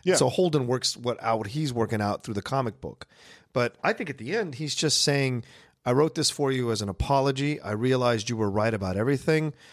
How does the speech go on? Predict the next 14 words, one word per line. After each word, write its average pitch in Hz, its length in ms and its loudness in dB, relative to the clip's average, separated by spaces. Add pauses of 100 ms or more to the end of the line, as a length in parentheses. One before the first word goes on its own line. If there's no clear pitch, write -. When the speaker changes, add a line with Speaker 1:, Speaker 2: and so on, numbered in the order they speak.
(180)
Speaker 2:
Like, - 140 -2
I'm 104 160 0
not 110 160 2
with 110 180 0
Banky 127 380 2
anymore. 143 380 2
Like, 117 160 0
we're 107 60 0
not 113 180 0
doing 127 220 2
the 113 60 -2
comic 131 400 -2
book 156 200 0
anymore. 139 560 2